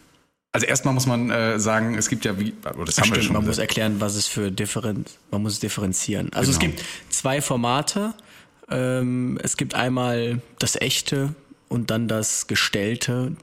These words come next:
Speaker 2: das vermeintlich nach echten Ereignissen, ähm, wobei es teilweise, also niemals kann es so abgelaufen sein, wie es da dargestellt wird. Genau, aber da gibt es, äh, grundsätzlich zwei Sachen zu differenzieren.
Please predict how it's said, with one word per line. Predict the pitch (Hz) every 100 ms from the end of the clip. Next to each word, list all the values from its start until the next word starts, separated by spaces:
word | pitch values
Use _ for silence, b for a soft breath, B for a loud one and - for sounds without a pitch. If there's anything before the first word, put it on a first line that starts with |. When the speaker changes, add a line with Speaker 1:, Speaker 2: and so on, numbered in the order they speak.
| -
Speaker 2:
das | - 110
vermeintlich | - 120 113 110 123 156 143 135 - 135
nach | 123 -
echten | 127 139 - - 139
Ereignissen, | 120 - 117 135 - 147 135 - 143 143 143 135 B B B -
ähm, | 120 117 117 113 113 113 - - - - - 131
wobei | 113 95 90
es | 78 -
teilweise, | - 95 90 98 98
also | 101 107
niemals | 120 120 113 110
kann | - 117
es | 107
so | 120
abgelaufen | 104 - 107 110 127 113
sein, | 107 107
wie | 107
es |
da | -
dargestellt | 104 104 117 - 113
wird. | 117 113 B B B B
Genau, | - 113 101 -
aber | - 117
da | 113
gibt | 113 120
es, | 127 110 -
äh, | - 117 113
grundsätzlich | 127 123 120 120 107
zwei | - 113
Sachen | 110 113
zu | 131
differenzieren. | 127 127 - 123 143